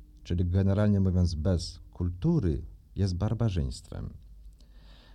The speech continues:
A nasz filozof, poeta Cyprian Kamil Norwid tak to ujął w s-, formę artystyczną. "I tak ja widzę przyszłą w Polsce sztukę,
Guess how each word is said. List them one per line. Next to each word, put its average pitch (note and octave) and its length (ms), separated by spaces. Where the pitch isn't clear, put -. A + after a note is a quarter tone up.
A B2 320
nasz D3+ 380
filozof, B2 440
poeta A#2 320
Cyprian F2+ 520
Kamil G2 320
Norwid F2+ 600
tak - 280
to G2 120
ujął F#2+ 320
w F2+ 120
s-, - 160
formę G2 500
artystyczną. C#2 920
"I G2 80
tak D3+ 260
ja A#2+ 120
widzę A2 440
przyszłą B2+ 380
w - 120
Polsce A2+ 420
sztukę, D#2 640